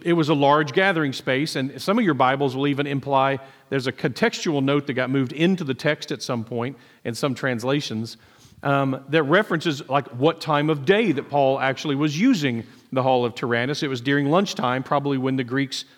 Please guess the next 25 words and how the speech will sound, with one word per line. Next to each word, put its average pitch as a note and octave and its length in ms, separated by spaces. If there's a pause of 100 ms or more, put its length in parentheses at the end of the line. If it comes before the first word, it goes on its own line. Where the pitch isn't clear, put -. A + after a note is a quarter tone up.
weren't C#3 260
in D#3+ 160
there, C3 160
the C3 80
Greeks C3 260
and B2+ 100
Romans B2+ 260
weren't A#2+ 160
in D3+ 120
there. A#2+ 240 (280)
So D#3 200
maybe E3+ 380
some A3 180
people D3+ 200
think C#3 180
that C3 60
he D#3+ 100
literally D3 440 (180)
rented F3 580
out C#3 340 (180)
a C#3 80
convention D#3+ 460
center B2 460 (480)
every G3+ 260
day C#3 400